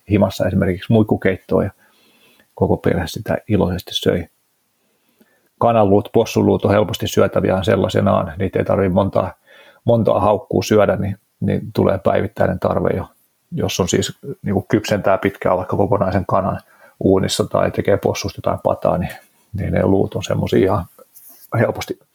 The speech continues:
helposti pureskeltavia, sy-, syötäviä ja oikeasti mun mielestä ihan hyvän makuisiakin. Härän häntä on erinomainen lähde noille, noille, tota, kollageenille ja vastaaville sidekudosproteiineille.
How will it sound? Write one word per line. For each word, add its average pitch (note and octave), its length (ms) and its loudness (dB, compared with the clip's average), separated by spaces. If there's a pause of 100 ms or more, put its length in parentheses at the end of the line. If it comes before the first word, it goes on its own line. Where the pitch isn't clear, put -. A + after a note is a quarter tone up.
(400)
helposti A#2+ 400 2
pureskeltavia, G2 600 0
sy-, G2 320 0
syötäviä G2 480 2
ja G#2 100 2
oikeasti A2 300 -4 (760)
mun - 120 -2
mielestä G#2 200 0
ihan G#2+ 100 2
hyvän A2 140 2
makuisiakin. - 520 -4 (1900)
Härän A2+ 280 0
häntä A#2 380 2
on G#2+ 120 6
erinomainen G#2 540 2 (640)
lähde G2+ 320 2
noille, G2 380 0 (560)
noille, G2+ 360 2
tota, - 380 -4 (800)
kollageenille G2 680 2
ja F#2 220 2 (480)
vastaaville G2 580 2
sidekudosproteiineille. G2+ 1160 0